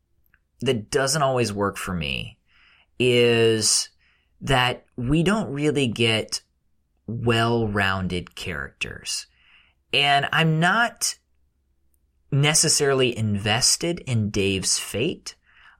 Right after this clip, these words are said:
I'm curious about his fate. It's the first time I watched it, I'm curious about his fate, but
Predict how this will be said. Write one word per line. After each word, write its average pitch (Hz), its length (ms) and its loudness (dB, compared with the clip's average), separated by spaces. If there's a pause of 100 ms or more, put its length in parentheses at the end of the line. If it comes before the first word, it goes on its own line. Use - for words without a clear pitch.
(100)
I'm 123 280 0
curious 190 640 2
about 82 300 0
his - 180 -6
fate. 76 320 -8
It's 147 100 -2
the 117 440 -6
first 135 220 0
time 104 120 -2
I 85 60 -4
watched 76 200 -8
it, - 40 -8
I'm 170 100 -4
curious 214 380 0
about 82 240 -2
his - 140 -4
fate, - 340 -12 (560)
but 160 600 2